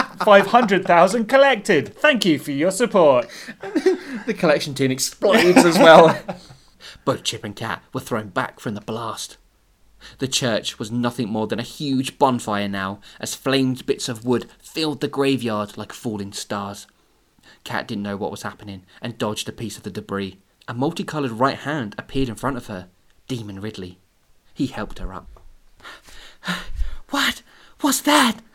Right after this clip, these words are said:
Speaker 2: she asked, holding her stomach. She followed Ridley's gaze and saw Chip on his knees, his head bowed in front of him, and heard the sobs.
Speaker 1: Has he tried dealing with it? <laughs>
Speaker 2: Tokyo,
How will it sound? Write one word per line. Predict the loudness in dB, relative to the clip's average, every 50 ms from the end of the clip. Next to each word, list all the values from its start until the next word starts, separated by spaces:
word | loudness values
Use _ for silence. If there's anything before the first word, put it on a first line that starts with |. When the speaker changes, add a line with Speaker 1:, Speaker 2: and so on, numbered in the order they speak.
| _ _ _ _ _ _ _ _ -20 -12 -6
Speaker 2:
she | -4 -4 -2 -2
asked, | -2 -2 -2 -2 -6 -6
holding | -6 -6 -4 -4 -4 -8
her | -10 -8
stomach. | -8 -8 -8 -10 -12 -12 -14 -16 -16 _ _ _ _ _ _ _ _ _ _ _ -14 -12
She | -10 -10
followed | -10 -8 -8 -8 -6 -8 -8 -10
Ridley's | -12 -10 -10 -12 -12
gaze | -10 -10 -10 -10 -10 -12 -14 -16 -18 -18
and | -16 -12
saw | -10 -10 -10 -8
Chip | -8 -8 -8 -8 -8 -10 -12
on | -12 -12
his | -12 -10 -10
knees, | -10 -10 -10 -12 -16 -20 -20 _ _ _ _
his | _ -12 -12 -10
head | -10 -12 -12 -8
bowed | -6 -6 -6 -6 -8 -10
in | -12 -12
front | -10 -10 -10 -10
of | -10 -14
him, | -16 -16 -16 -18 _ _ _ _ _ -18
and | -16 -16
heard | -14 -14 -12 -12 -12 -12 -14 -16 _ _
the | -16 -14
sobs. | -12 -12 -12 -12 -12 -14 -16 -18 -20 -20 _ _ _ _
Speaker 1:
Has | _ -20 -20 -18
he | -18 -18
tried | -14 -12 -12 -10 -10 -12
dealing | -10 -10 -8 -8 -8 -8 -10 -10
with | -10 -10 -10
it? | -10 -10 -12 -14 -20 -20 -20 -20 -20 -20 -20 -20 -20 -20 -20 -20 -14 -14
<laughs> | -14 -14 -14 -10 -6 -6 -6 -6 -6 -14 -14 -16 -16 -16 _ -10 -10 -10 -10 -12 _ _ _ _ -20 -20 -20 -20 _ _ _ _ _ -20 _ _ -20 _ -20 -18 -14 -14 -14 -14 -14 -18 -20 _ _ _ _ _ _ _ _ _ _ -16
Speaker 2:
Tokyo, | -12 -10 -10 -10 -10 -10 -12 -12 -12 -14